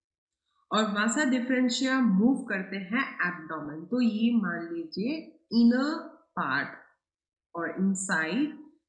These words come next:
the abdomen है, ये पेट के वो वाले हिस्से हैं जहाँ पे हमारे पास urinary bladder होता है।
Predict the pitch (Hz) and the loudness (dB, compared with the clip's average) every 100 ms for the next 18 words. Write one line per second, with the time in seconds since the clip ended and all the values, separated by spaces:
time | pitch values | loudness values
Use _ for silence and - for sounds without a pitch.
0 | _ 170 165 - 226 294 - - 190 160 | _ -8 -6 -4 -4 -6 -8 -6 -6 -2
1 | 175 160 160 156 160 170 220 208 233 233 | -4 -4 -6 -8 -8 -4 -4 0 2 2
2 | 233 262 269 - - _ _ 196 254 269 | 0 -4 -4 -6 -18 _ _ 2 2 2
3 | 254 262 226 220 - 214 190 202 208 196 | 2 2 2 0 0 -4 -2 -2 0 -2
4 | 190 190 190 202 185 180 165 170 180 - | -2 -2 -4 -6 -6 -4 -4 -6 -8 -6
5 | 160 190 190 180 220 247 247 247 240 175 | -6 -2 2 4 6 6 4 2 -2 -2
6 | 170 170 175 180 156 - - - - | 0 0 0 -4 -6 -10 -14 -16 -20